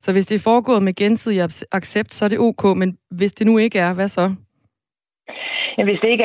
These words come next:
Speaker 2: er, så har vi jo nogle, øh, procedurer for, øh, hvad, øh, studerende og, øh,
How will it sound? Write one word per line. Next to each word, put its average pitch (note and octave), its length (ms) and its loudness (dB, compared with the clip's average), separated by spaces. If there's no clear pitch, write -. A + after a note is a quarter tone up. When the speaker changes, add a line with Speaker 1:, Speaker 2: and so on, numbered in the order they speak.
Speaker 2:
er, G#3+ 100 0
så A#3+ 80 0
har G#3+ 100 -4
vi G#3 100 -6
jo G#3+ 100 0
nogle, F3+ 400 0
øh, E3+ 60 0
procedurer F#3 640 0
for, F#3 160 2
øh, F3 220 0
hvad, E3+ 180 2
øh, F3 200 -14
studerende F#3 580 -4
og, F#3 80 0
øh, E3 300 2